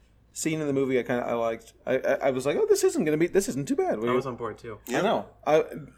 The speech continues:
Speaker 1: I, I, my hopes were
Speaker 2: It was very quick though.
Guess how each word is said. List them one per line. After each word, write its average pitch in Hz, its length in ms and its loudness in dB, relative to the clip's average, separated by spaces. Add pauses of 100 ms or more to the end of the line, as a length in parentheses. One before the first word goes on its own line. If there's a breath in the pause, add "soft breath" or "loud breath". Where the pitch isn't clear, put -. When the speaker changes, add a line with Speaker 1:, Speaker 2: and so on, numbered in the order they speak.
(140)
Speaker 1:
I, - 120 -6 (400)
I, 135 160 0
my 135 240 2
hopes 170 320 2
were 139 260 2 (680)
Speaker 2:
It 151 60 -2
was 175 180 4
very 143 280 -2
quick - 300 -10
though. 92 180 -12